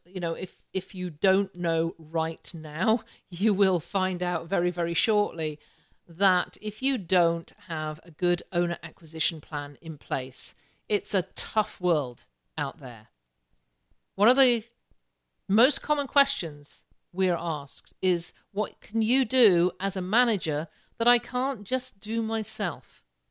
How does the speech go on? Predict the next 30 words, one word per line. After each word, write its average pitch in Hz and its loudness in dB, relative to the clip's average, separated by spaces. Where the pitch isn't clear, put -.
on 190 2
Airbnb 165 -2
and 165 -4
HomeAway 165 2
or 175 -2
Booking 175 -6
dot 160 -4
com?" 156 -4
Because 233 -2
these 285 0
platforms 175 0
have 226 0
made 220 2
it - -2
so 180 0
easy 185 -4
for 170 4
owners 214 0
to - -8
do 185 -2
their 170 0
own 170 -2
property - -10
management. 190 -6
And 196 2
by 262 6
property 330 4
management, 180 0
I 202 0
mean 202 0